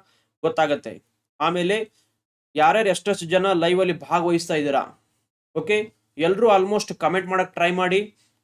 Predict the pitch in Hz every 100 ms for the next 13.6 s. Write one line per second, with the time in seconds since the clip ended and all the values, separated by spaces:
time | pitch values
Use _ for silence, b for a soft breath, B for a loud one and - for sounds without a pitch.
0 | - 175 190 175 190 185 185 196 180 160
1 | 156 196 180 180 175 175 170 170 160 151
2 | 165 180 180 208 208 _ _ _ 151 196
3 | 214 202 196 165 156 196 175 165 196 147
4 | 143 - 143 139 139 127 - _ _ _
5 | _ 175 202 196 180 190 175 147 131 -
6 | _ _ _ _ _ _ _ 143 165 190
7 | 180 180 175 175 175 175 190 190 - _
8 | _ - 135 160 156 151 147 165 160 165
9 | 160 147 151 156 151 147 147 147 147 139
10 | 127 135 147 147 143 - 190 196 _ _
11 | _ _ _ _ 160 196 190 170 214 208
12 | - 139 151 208 220 214 208 175 165 185
13 | 190 - - 185 - 226